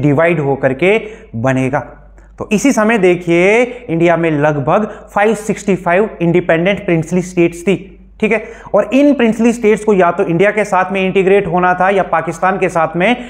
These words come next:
integrate होना था according to the Mountbatten Plan, जो कि नाइनटीन फ़ोर्टी सेवन में ही आया था। अब देखिए, India की political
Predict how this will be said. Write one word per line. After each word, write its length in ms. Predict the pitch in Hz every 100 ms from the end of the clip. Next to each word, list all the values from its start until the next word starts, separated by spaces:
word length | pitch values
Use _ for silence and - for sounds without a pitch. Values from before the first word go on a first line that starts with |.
| -
integrate 540 | 185 170 185 156 190 190
होना 340 | 143 151 160
था 240 | 160 170 -
according 480 | 156 147 147 156 151
to 140 | 143
the 120 | 233 240 - -
Mountbatten 720 | 139 156 160 139 143 160 165 160
Plan, 320 | 151 196 - -
जो 100 | 151
कि 100 | 160
नाइनटीन 360 | 160 156 156 165
फ़ोर्टी 280 | 156 135 151
सेवन 280 | - 135 139
में 160 | 139
ही 140 | 135 143
आया 220 | 127 135
था। 360 | 156 139 - - - -
अब 140 | 247 226
देखिए, 240 | 247 254
India 340 | - 214 220 247
की 280 | 240 202 233 - -
political 640 | 196 196 202 208 214 233